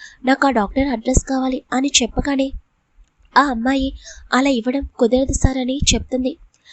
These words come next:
విరా సీరియస్గా ఆ అమ్మాయి వైపు చూసేసరికి, "సారీ సార్, మీరు ఒకసారి డ్యూటీలో ఉన్న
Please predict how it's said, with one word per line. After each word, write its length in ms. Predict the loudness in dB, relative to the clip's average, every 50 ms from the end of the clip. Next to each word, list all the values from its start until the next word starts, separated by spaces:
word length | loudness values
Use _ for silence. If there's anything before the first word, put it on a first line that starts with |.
| -20 -20 -20 _ 0
విరా 260 | 2 4 4 4 2
సీరియస్గా 600 | -2 -2 -2 0 0 0 0 -2 -4 -6 -6 -6 -6 -6 -6 -4
ఆ 80 | -4 -2 -2
అమ్మాయి 240 | 0 0 0 0 0
వైపు 260 | 0 0 4 2 2 2 2 -2
చూసేసరికి, 640 | -2 0 0 0 -2 -2 -2 -4 -4 -6 -6 -10 -10 -10 -14 _ -20 -20 -18 _ -4
"సారీ 320 | 0 2 2 2 2 0 0
సార్, 260 | 0 0 0 0 -8 _ _ _ _ 0
మీరు 180 | 2 4 4 2
ఒకసారి 400 | 0 0 -2 0 0 -2 -4 -6 _ _ -20 -20 -20 _ 0
డ్యూటీలో 420 | 4 4 4 4 4 0 -2 0 0
ఉన్న 160 | 0 0 -2